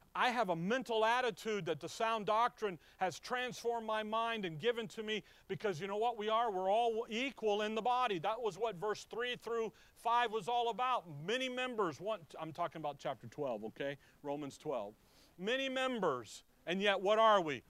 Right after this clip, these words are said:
One body. We looked at that stuff in, in First Corinthians twelve last time about, or the time before, that, one of the times in the past, okay? You just figure it out. What, the in-,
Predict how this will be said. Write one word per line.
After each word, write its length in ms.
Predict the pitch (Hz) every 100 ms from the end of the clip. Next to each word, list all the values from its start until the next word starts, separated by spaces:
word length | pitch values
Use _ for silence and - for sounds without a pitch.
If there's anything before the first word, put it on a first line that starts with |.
| -
One 340 | 131 208 254
body. 500 | 247 254 254 196 123 - _ _ _ _ -
We 120 | 160
looked 240 | 220 -
at 120 | 233
that 160 | 240 214
stuff 320 | - 233 -
in, 160 | 214 202
in 120 | 196
First 260 | 160 226 -
Corinthians 520 | 240 220 226 208 -
twelve 420 | - 233 226 208 - - -
last 300 | 214 214 -
time 260 | 233 220 - - -
about, 300 | 190 196 175 - -
or 160 | 156 135
the 100 | 139
time 260 | - 190
before, 320 | 170 - 190 175
that, 160 | 151
one 180 | 123 151
of 80 | 127
the 60 |
times 480 | 113 127 107 101 92
in 80 | 120
the 60 | 107
past, 380 | 117 98 -
okay? 360 | 131 135 147 156
You 80 | 147
just 260 | 123 127 -
figure 220 | 120 107
it 80 | 101
out. 140 | 98 - - -
What, 260 | 180 208 - -
the 400 | 165 160 - 147 - 233
in-, 140 | 220